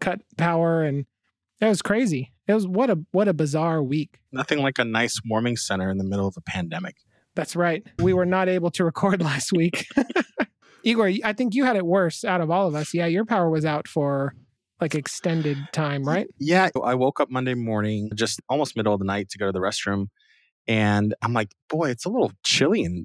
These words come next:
Speaker 2: in here. That's weird." And I walk to the restroom and I flip my light switch. And I'm like, "Wow, the light's not working.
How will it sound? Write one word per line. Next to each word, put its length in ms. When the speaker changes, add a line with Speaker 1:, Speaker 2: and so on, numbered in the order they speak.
Speaker 2:
in 100
here. 260
That's 260
weird." 360
And 80
I 60
walk 300
to 100
the 80
restroom 460
and 100
I 100
flip 260
my 100
light 240
switch. 380
And 80
I'm 80
like, 160
"Wow, 240
the 100
light's 320
not 160
working. 440